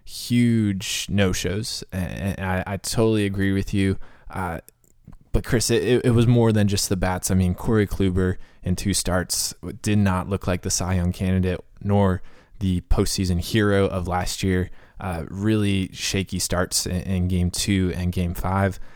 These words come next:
Uh, and then the defense just caved in in game f-, four and five. Seven errors over that span.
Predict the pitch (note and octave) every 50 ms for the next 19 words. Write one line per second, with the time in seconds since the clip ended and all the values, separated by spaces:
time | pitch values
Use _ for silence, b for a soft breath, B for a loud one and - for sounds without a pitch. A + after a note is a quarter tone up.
0 | b b b b - G#2+ G2+ B2+ B2 A#2+ A#2+ A#2 G#2+ G2+ G#2+ C3 D3 - G2 E2
1 | - - - - F#2 - - - - - A2+ A2+ A2 G#2 F#2+ - - F#2+ G#2 G2+
2 | F#2+ F#2 F2 F2 F#2 F#2+ F#2 F2+ F2 - - - - - - - - - G2 F#2+
3 | F2+ F2 F#2 F#2 F2 - - F#2 F#2 F2+ F2+ F2+ b b b b b b b -
4 | - - - G#2+ A2+ A2 A2 G2+ F#2+ E2+ - G2 F#2 F#2 F#2 E2+ D#2+ E2 E2 -
5 | - - G2 F#2 F2+ F2+ F2 F2+ - - - - - G2+ F#2+ G2 F#2+ F#2 F2+